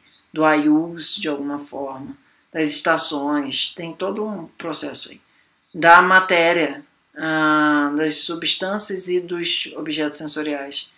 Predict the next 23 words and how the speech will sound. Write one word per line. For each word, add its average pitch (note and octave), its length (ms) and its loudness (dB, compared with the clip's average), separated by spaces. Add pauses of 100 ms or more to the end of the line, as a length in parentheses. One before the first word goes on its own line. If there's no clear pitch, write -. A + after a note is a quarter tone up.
(340)
e E3+ 80 -4
das E3+ 300 4
ações E3+ 640 -2
do D#3 520 -6
que, D#3 220 -8
que D#3 100 -8
a D3 40 -4
gente D3 220 -4
faz, D3+ 460 -6 (600)
é F3+ 540 4 (180)
a F3 140 -2
causa F#3 600 6
do F3+ 120 -4
sofrimento. F3 760 -4 (420)
E F3 100 -2
o F3+ 140 6
uso G3+ 180 2
adequado F#3+ 800 6
desses D#3+ 840 -2
três, D3 580 -6 (640)
ah, D3 520 2
sem E3 200 -4
ser D3+ 400 -2